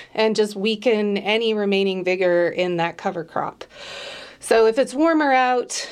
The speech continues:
and it's a more tender crop, um, I can just leave the tarp on for five days, pull it off, and we're good to go. If it's earlier in the spring and it's cooler outside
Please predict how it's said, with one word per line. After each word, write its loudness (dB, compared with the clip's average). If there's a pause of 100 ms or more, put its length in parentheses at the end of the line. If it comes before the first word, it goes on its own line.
(120)
and 0
it's 0
a 2
more 2
tender 0
crop, 0 (440)
um, 0 (220)
I 0
can 2
just -4
leave 2
the -2
tarp -2
on 0
for -6
five -2
days, 0
pull 2
it 4
off, 0
and -2
we're 0
good -2
to -6
go. -2 (560)
If 2
it's 0
earlier 2
in 0
the 0
spring 0
and 0
it's -2
cooler 2
outside 0